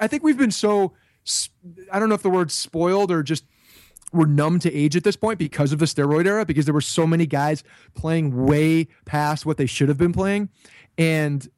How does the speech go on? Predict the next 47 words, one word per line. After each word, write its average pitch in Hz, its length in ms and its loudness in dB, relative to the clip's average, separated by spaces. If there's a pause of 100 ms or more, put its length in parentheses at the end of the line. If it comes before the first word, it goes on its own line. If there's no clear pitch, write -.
you 185 280 0
know, 165 100 4
there 165 120 2
wasn't 185 300 0
just 160 160 -6
a, 156 200 -4
a - 20 -2
select 156 380 -2
few. 185 300 2
There 147 100 2
were 151 80 2
a 143 60 -2
lot 147 340 -2
of 131 100 -2
guys 147 300 -2
playing 139 260 -4
really 143 240 0
old. 143 400 0 (340)
I 214 120 2
think - 200 -4
this 269 160 0
is 240 100 -4
pretty 214 240 2
normal. 165 340 0
I 131 80 -2
think 160 220 -2
that, 160 140 0
you 190 60 0
know, 147 160 2
the, 139 320 -2
this 139 300 0
is 160 100 0
where 165 140 2
the, 151 140 0
where 147 280 -2
you 135 140 0
really 156 300 4
start 156 240 -4
to 143 260 0 (380)
decline, 143 520 -2
and 139 160 2
it's 139 140 0
usually 160 260 2
a 127 60 0
pretty 143 180 0
steep 131 220 -2
decline 139 460 -4